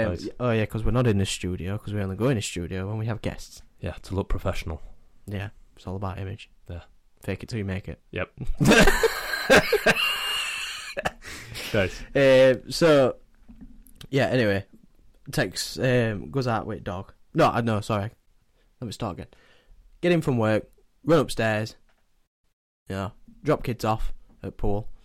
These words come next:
Speaker 2: Quick, uh, get changed. Missus says,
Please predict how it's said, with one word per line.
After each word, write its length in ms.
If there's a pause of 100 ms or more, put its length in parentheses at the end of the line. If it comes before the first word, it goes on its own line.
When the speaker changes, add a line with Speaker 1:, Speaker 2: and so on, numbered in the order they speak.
(880)
Speaker 2:
Quick, 420
uh, 360 (360)
get 160
changed. 480 (760)
Missus 320
says, 340